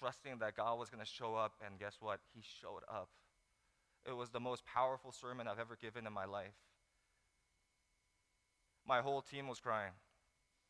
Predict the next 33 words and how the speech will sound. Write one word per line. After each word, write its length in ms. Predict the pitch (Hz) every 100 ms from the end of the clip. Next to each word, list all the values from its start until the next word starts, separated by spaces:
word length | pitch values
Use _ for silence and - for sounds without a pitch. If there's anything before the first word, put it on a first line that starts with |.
| _ _ _ _ _ _ -
I 180 | 151
was 160 | 175 139
crying. 400 | - 117 107 98 - - _ _ _ _ _ - _ _ _
The 80 | 151
security 480 | 170 - 180 196 170
guard 260 | 143 139
was 160 | 135 131
manifesting. 680 | 143 156 151 156 - 123 117
It 60 |
was, 120 | 139 151
like, 140 | 143
the 60 | 135
weirdest 380 | 147 165 160 165
thing 120 | 147
I've 80 | 143
ever 180 | 139
experienced. 680 | 135 - 143 135 104 - - - _ _ _ _ _ _ - -
The 80 | 160
prisoners, 760 | - 214 220 202 165 147 147 - - - _ -
all 180 | 175 180
seated 320 | - 196 180
on 120 | 165
the 60 | 151
ground, 380 | 147 151 156 147
were 100 | 147
just 220 | 156 143
looking 640 | 151 180 - 170 139 117 - _ _ _
up 300 | 156 160 - -
in 120 | 156
amazement, 800 | 139 135 127 151 165 143 135 131
like 220 | 131 120
they 100 | 151
were 320 | 170 196 185